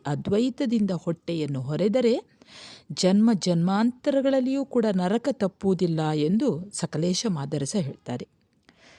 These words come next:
ಬಸವಾದಿ ಶಿವಶರಣರ ಮೇಲಿನ ತನ್ನ ಅನನ್ಯ ಗೌರವ ಭಾವನೆಯನ್ನು, ಅವರ ಪಾರಮ್ಯವನ್ನು ಪರಿಣಾಮಕಾರಿಯಾಗಿ ಇಲ್ಲಿ ಸಕಲೇಶ ಮಾದರಸ ವಿವರಿಸ್ತಾರೆ. ಬಸವಣ್ಣನ ಭಕ್ತಿ ಪ್ರಸಾದ, ಚೆನ್ನ ಬಸವಣ್ಣನ, ಇವರೆಲ್ಲ,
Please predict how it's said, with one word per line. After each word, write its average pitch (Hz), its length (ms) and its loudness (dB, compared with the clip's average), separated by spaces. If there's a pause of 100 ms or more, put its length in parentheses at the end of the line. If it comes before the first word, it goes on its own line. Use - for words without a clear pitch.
(520)
ಬಸವಾದಿ 240 640 2
ಶಿವಶರಣರ 233 760 2
ಮೇಲಿನ 190 400 2
ತನ್ನ 185 280 2 (140)
ಅನನ್ಯ 226 460 2
ಗೌರವ 180 520 0
ಭಾವನೆಯನ್ನು, 165 880 -2 (680)
ಅವರ 175 240 2
ಪಾರಮ್ಯವನ್ನು 196 1000 2 (440)
ಪರಿಣಾಮಕಾರಿಯಾಗಿ 196 1120 2
ಇಲ್ಲಿ 165 180 0
ಸಕಲೇಶ 202 480 0
ಮಾದರಸ 151 480 -2
ವಿವರಿಸ್ತಾರೆ. 135 680 -4 (720)
ಬಸವಣ್ಣನ 180 580 2
ಭಕ್ತಿ 190 400 -2
ಪ್ರಸಾದ, 202 440 -2 (720)
ಚೆನ್ನ 180 280 2
ಬಸವಣ್ಣನ, 160 520 0 (420)
ಇವರೆಲ್ಲ, 170 340 2